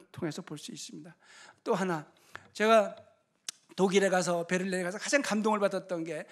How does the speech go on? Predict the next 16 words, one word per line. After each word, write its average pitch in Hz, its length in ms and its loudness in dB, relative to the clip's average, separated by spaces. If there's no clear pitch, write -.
홀로코스트에 226 640 -2
갔을 151 280 -10
때, 170 280 -6
예, 170 160 -8
써 - 180 -6
있는 175 280 -6
문구입니다. 170 580 -14
"Forgiveness 202 960 4
without 170 500 -6
forgotten." - 500 -12
용서는 240 480 6
하되 202 560 4
잊지는 233 540 -4
말자는 254 600 4
거예요. 175 420 -12
여러분, 285 320 6